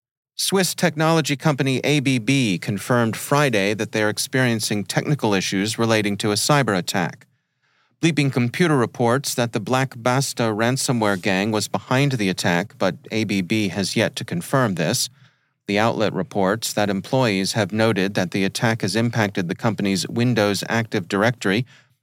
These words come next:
affecting hundreds of devices. A B B seems to remain mostly operational. An A B B spokesperson told Et Ciso, "The vast majority of its systems and factories are up and running,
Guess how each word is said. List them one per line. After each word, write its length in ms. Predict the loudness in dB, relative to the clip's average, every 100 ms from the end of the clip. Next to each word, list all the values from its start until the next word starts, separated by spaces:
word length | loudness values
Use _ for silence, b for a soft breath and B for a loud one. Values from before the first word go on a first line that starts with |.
| -12
affecting 460 | -4 -2 -2 -4
hundreds 400 | 0 0 2 0
of 120 | -2
devices. 720 | -2 0 0 0 -2 -4 -6 -8 b b b b _ _
A 100 | -2
B 180 | 0 0
B 280 | 0 0 0
seems 400 | 0 2 2 0
to 100 | 0
remain 440 | 2 2 2 2
mostly 400 | 0 0 -2 0
operational. 800 | 0 0 0 0 0 0 0 0 -6 _ _ -6
An 160 | -4
A 160 | -2 0
B 160 | 0
B 260 | 0 0 0
spokesperson 920 | -2 -2 0 0 -2 -2 -2 -2 -4 -4
told 400 | 0 0 0 -2
Et 160 | -4 -2
Ciso, 580 | -2 0 0 2 2 0 b b b b _
"The 80 | 0
vast 320 | 2 2 0
majority 500 | -4 2 2 4 2
of 140 | 0
its 100 | -2
systems 640 | -2 -2 -2 0 0 0 0
and 120 | -2
factories 640 | 0 0 0 -2 -2 0
are 220 | 2 2 2
up 200 | 0 0
and 120 | 2
running, 360 | 2 2 0